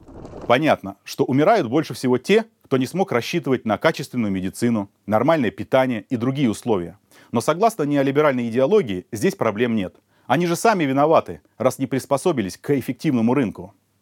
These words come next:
Кстати, естественная убыль населения в две тысячи двадцать первом году была рекордной.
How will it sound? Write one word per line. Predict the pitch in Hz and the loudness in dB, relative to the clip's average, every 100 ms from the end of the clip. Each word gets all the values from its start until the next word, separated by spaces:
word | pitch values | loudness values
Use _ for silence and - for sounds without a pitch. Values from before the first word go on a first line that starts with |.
| _ - | _ -8
Кстати, | - 196 - 92 _ _ - | 2 2 2 -6 _ _ -4
естественная | 127 - 277 202 180 139 | -2 2 0 2 0 2
убыль | 180 143 | 2 4
населения | 135 - 165 151 120 | 2 2 2 4 2
в | |
две | 95 | 0
тысячи | 120 156 - 113 | -2 -4 -6 0
двадцать | 135 - - | 0 0 0
первом | 233 190 | 2 4
году | 123 113 104 | 2 2 0
была | 123 139 139 123 | 0 2 4 4
рекордной. | 120 135 107 85 87 | 2 2 2 0 -10